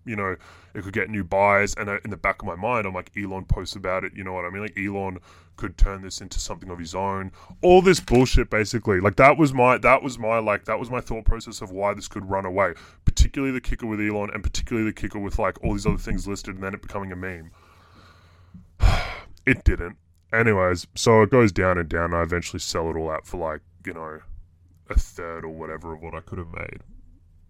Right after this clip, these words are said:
which sucked. But, um, what my profit was or whatever, but, um, you know, that hurt and that sucked,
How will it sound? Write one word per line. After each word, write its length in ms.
which 160
sucked. 400
But, 160
um, 380
what 220
my 120
profit 340
was 220
or 40
whatever, 300
but, 200
um, 340
you 100
know, 100
that 260
hurt 480
and 120
that 160
sucked, 520